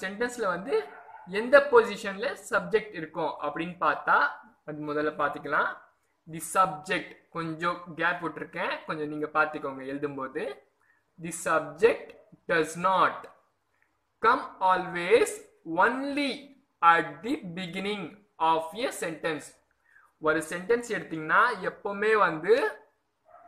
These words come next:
எப்பவுமே வந்து sentence வந்து, ஒரு சென்டென்ஸ்ல எப்பவுமே subject வந்து முதல்லயே வராது. சில சென்டென்ஸ்ல வந்து it may come in the middle or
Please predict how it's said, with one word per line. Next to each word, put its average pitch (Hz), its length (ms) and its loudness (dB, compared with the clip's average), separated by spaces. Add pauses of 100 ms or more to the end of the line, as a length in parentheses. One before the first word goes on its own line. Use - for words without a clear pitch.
(280)
எப்பவுமே 208 440 0
வந்து 190 240 -2 (100)
sentence 214 360 -2
வந்து, 180 540 0 (800)
ஒரு 165 160 2
சென்டென்ஸ்ல 190 720 -4
எப்பவுமே 208 380 -4
subject 208 340 -2
வந்து 208 240 -8
முதல்லயே 202 560 2
வராது. 196 720 4
சில 208 300 -4
சென்டென்ஸ்ல 208 720 -2
வந்து 180 580 2 (420)
it 180 180 -14 (180)
may 240 560 0
come 208 580 4 (580)
in 214 240 -8
the 285 60 -4
middle 233 580 -2
or 180 500 8